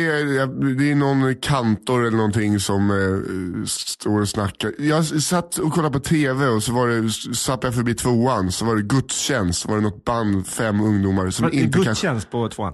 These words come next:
Speaker 1: Ja, som inte kanske, en hel timma får de. Från, eh, Pingstkyrkan i Helsingborg.
Speaker 2: Nej.
Speaker 1: Jo.
Speaker 2: Vilken tid är det här?
Speaker 1: Det här gick, eh, sexton, eh, sexton trettiofem till sjutton tjugo.
Speaker 2: På
Speaker 1: Ja,
Speaker 2: en,
Speaker 1: fyrtiofem minuter.
Speaker 2: på en dag?
Speaker 1: Ja.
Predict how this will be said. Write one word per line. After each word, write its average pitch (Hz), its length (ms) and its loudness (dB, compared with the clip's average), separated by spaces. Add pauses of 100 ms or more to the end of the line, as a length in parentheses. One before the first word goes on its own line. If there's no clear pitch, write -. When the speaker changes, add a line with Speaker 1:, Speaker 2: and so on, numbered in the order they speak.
Speaker 1:
Ja, 95 300 -2 (240)
som 127 240 -2
inte 120 240 0
kanske, 107 260 -2
en 143 60 2
hel 160 200 4
timma 135 300 2
får 85 180 -4
de. 85 120 -2 (260)
Från, 120 240 2
eh, 117 160 -2
Pingstkyrkan 123 800 0
i - 20 2
Helsingborg. 104 800 0
Speaker 2:
Nej. - 420 -6
Speaker 1:
Jo. 131 260 0 (100)
Speaker 2:
Vilken 170 240 0
tid 165 220 -2
är 151 100 -2
det 139 80 -2
här? 95 180 -2
Speaker 1:
Det 127 160 -4
här 147 140 4
gick, 135 380 -2
eh, 131 240 -2
sexton, 131 680 -2
eh, 117 680 -2
sexton 127 800 -2 (300)
trettiofem 131 520 0
till 123 260 -2
sjutton 135 540 -2
tjugo. 135 420 -2 (260)
Speaker 2:
På 139 260 2 (160)
Speaker 1:
Ja, 117 120 0
Speaker 2:
en, 110 180 0
Speaker 1:
fyrtiofem 117 280 -2
minuter. - 240 -6 (160)
Speaker 2:
på 147 80 -2
en 139 100 2
dag? 127 160 -2 (360)
Speaker 1:
Ja. 131 240 -4